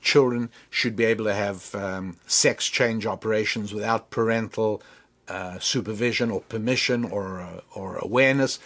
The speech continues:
that's part of it. Uh, even the death tax is part of it, to make it no longer possible for a person to pass along his assets when he passes on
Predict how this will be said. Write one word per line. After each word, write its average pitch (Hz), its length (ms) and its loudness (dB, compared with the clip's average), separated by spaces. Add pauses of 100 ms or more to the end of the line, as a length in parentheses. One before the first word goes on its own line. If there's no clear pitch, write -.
(240)
that's 131 240 0
part - 280 2
of - 120 -2
it. - 160 -20 (460)
Uh, 117 240 2
even 170 520 -2
the 117 360 0
death 139 380 0
tax - 400 -4
is 98 120 -8
part 104 280 2
of 85 100 -12
it, - 220 -18 (440)
to 123 340 -2
make 131 280 -2
it 113 140 -2
no 123 140 2
longer 135 340 2
possible - 600 -2 (360)
for 113 240 4
a 104 60 2
person 127 540 -2
to 107 140 -6
pass - 460 0
along 113 380 0
his 107 220 -6
assets 113 520 -2
when 107 140 -4
he 107 100 -6
passes 117 560 0
on 127 260 4